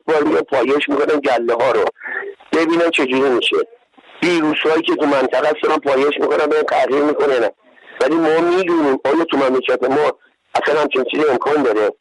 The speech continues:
آیا الان فرض کنید آقای دکتر ماکنری نوعی اومده شده معاون، میگه این برنامه اجرا شد، آیا چهار روز دیگه ایشون اصلاً ممکنه سر کار باشه یا نباشه؟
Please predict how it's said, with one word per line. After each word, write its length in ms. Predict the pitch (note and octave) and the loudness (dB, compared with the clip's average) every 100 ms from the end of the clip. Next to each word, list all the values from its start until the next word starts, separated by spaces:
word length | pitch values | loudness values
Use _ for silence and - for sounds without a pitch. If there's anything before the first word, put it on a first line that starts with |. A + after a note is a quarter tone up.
| - - - - | -20 -20 -12 -2
آیا 300 | D3 E3 E3 | 0 2 2
الان 360 | C#3+ C3+ D3+ D#3+ | 2 0 -2 -2
فرض 200 | E3 F3+ F3 | 0 0 0
کنید 240 | D3 C#3 C#3 | 0 0 2
آقای 200 | C3+ C3+ | 2 0
دکتر 200 | C#3 - | -2 -2
ماکنری 580 | C3 C3+ A#2+ B2+ B2+ B2+ | -2 -2 -2 -2 -2 0
نوعی 420 | D#3 D#3 C3+ C#3 | 0 0 0 0
اومده 280 | D3+ C#3+ B2+ C3 | 0 0 -2 -2
شده 160 | D3 | -2
معاون، 400 | D3 C#3 A#2 A2+ A2 - - - - | 0 0 0 0 -2 -6 -20 -16 -4
میگه 140 | C#3 | -2
این 100 | F3 | 0
برنامه 380 | E3 D3 C#3 C#3+ | 2 2 2 2
اجرا 260 | D#3+ C3+ C#3 | 0 0 0
شد، 200 | A#2+ - - - - | -2 -4 -8 -8 -2
آیا 160 | - | -2
چهار 240 | - E3+ D#3+ | 0 0 0
روز 160 | D#3 | 0
دیگه 160 | D3 E3 | 0 0
ایشون 200 | E3 F3+ | 0 0
اصلاً 300 | D#3 D#3+ E3 | 0 0 0
ممکنه 240 | D3+ F3 E3+ | 0 -2 0
سر 120 | F3+ | -2
کار 180 | F3 E3 | 0 0
باشه 260 | F3 D#3+ | 0 0
یا 60 | E3 | 0
نباشه؟ 520 | E3+ E3 C#3+ G2 D#2 | 2 2 0 0 -2